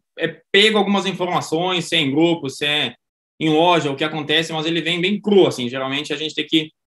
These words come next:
gosta de, de explicar, gosta de desenhar, assim, pra que ele possa tá fazendo, né, a escolha de um produto adequado perante o que ele precisa, né? Ah, antigamente a gente tratava-se muito essa informação de luz com lumens, né? Com lumens, com lux, com, enfim, né? Ah,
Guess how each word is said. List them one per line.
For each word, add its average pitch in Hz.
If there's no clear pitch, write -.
gosta 180
de, 143
de 135
explicar, 147
gosta 156
de 165
desenhar, 185
assim, 202
pra 185
que -
ele 196
possa 175
tá 180
fazendo, 165
né, 147
a 117
escolha 156
de 160
um 156
produto 151
adequado 160
perante 170
o 170
que 165
ele 165
precisa, 127
né? -
Ah, 113
antigamente 160
a 175
gente 175
tratava-se 170
muito 160
essa 156
informação 151
de 156
luz 156
com 180
lumens, 151
né? 127
Com 120
lumens, 131
com 113
lux, 151
com, 101
enfim, 123
né? 151
Ah, 123